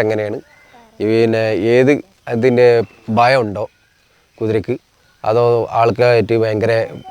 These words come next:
ക്ലോസി ആയിട്ട് ഫ്രണ്ട്ലി ആയിട്ട് പിന്നെ നടക്കുന്നതാണോ, ഇതൊക്കെ നോക്കും. അങ്ങനെ നോക്കിയിട്ടാണ് നമ്മൾ ട്രെയിനിങ് കൊടുക്കുക. കുതിരനെ എന്ന് പറഞ്ഞാൽ അതിൻ്റെ ഭയം ഇല്ലാതാക്കുകയാണ്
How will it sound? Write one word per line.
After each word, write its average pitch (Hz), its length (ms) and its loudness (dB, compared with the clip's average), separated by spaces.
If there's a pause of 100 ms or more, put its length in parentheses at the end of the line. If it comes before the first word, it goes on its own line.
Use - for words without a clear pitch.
ക്ലോസി 117 320 0
ആയിട്ട് 117 180 0 (640)
ഫ്രണ്ട്ലി 120 320 0
ആയിട്ട് 120 200 -2 (520)
പിന്നെ 110 520 0 (360)
നടക്കുന്നതാണോ, 110 560 -2 (520)
ഇതൊക്കെ 165 280 2
നോക്കും. 135 260 -2 (600)
അങ്ങനെ 190 300 2
നോക്കിയിട്ടാണ് 147 500 2
നമ്മൾ 131 220 -2
ട്രെയിനിങ് 110 320 -4
കൊടുക്കുക. 92 200 -14 (420)
കുതിരനെ 185 380 4
എന്ന് 180 120 4
പറഞ്ഞാൽ 147 260 2 (240)
അതിൻ്റെ 147 200 2 (140)
ഭയം 147 300 4 (100)
ഇല്ലാതാക്കുകയാണ് 123 680 0